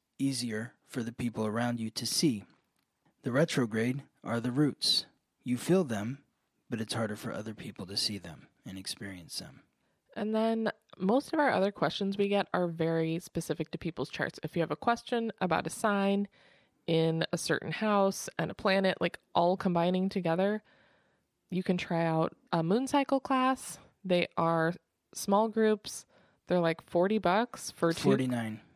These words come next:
Speaker 2: fifty bucks for two
Speaker 1: Yeah.
Speaker 2: classes.
Speaker 1: Mm-hmm.
Speaker 2: And there are only, like, eight people in each little group. So you can get some one-on-one time to ask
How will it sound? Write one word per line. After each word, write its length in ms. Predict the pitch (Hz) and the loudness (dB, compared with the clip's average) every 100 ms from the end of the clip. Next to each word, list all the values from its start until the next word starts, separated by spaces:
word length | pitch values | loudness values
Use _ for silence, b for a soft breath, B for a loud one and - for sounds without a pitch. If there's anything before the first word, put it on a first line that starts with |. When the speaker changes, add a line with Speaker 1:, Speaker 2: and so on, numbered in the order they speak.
| _ | _
Speaker 2:
fifty 260 | - 208 233 | 0 2 4
bucks 240 | 196 226 | 2 2
for 120 | - 208 | -2 0
two 160 | 214 | 2
Speaker 1:
Yeah. 80 | 220 | 2
Speaker 2:
classes. 680 | 208 185 - 254 262 269 - | 2 0 0 2 2 0 -6
Speaker 1:
Mm-hmm. 260 | - 127 156 B B B B B B - | -10 -6 -8 B B B B B B -2
Speaker 2:
And 380 | 170 165 170 170 | 0 0 -2 2
there 120 | 170 | 4
are 220 | 170 170 - - | 4 2 -2 0
only, 200 | 170 175 | 2 4
like, 200 | 165 - | 2 0
eight 180 | 180 - | -2 0
people 300 | - 185 175 | -2 2 2
in 140 | 175 170 | 2 -2
each 180 | 175 175 | 0 0
little 160 | 165 | 0
group. 380 | 165 175 220 - - | 0 0 0 -4 -14
So 140 | - 190 | 0 0
you 100 | 190 | 2
can 120 | 208 | -2
get 120 | 196 | 0
some 160 | 196 170 | 2 2
one-on-one 420 | 165 175 170 175 | 2 2 2 0
time 220 | - 202 | -2 -4
to 140 | 202 - | -2 -2
ask 180 | 190 | -2